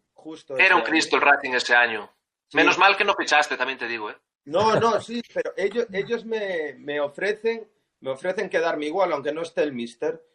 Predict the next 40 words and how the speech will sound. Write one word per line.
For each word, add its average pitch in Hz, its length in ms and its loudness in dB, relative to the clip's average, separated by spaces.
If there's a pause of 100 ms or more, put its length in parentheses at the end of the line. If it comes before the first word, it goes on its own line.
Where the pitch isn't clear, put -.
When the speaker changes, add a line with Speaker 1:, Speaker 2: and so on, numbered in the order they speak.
(140)
Speaker 1:
Y 107 120 -12
yo 127 120 0
digo 135 200 2
que 113 120 -4
no, 117 220 -2
que 101 260 -4
al 98 140 -4
final, 120 500 0 (440)
eh, 117 400 0
yo 127 340 6
iba 123 400 -2
porque 110 280 -6
estaba 214 340 -2
Unzúe, 175 400 -4
él 123 260 0
fue 127 160 -2
el 120 100 -4
que - 80 -4
habló 120 280 -2
conmigo 120 440 -6
para 117 280 -2
ir 175 260 -12
y 107 180 -20
que, 101 680 -6
que 101 160 -6
no, 104 320 -4
no 110 240 -2
voy 107 220 0
a, 95 320 -4
no 110 180 -2
voy 107 180 0
a 92 80 -2
ir. 92 180 -12
Si - 200 -10
el 101 80 -4
míster 117 320 -4
no 113 100 -2
está, 131 220 -4
no 110 160 -2
voy. 95 180 -4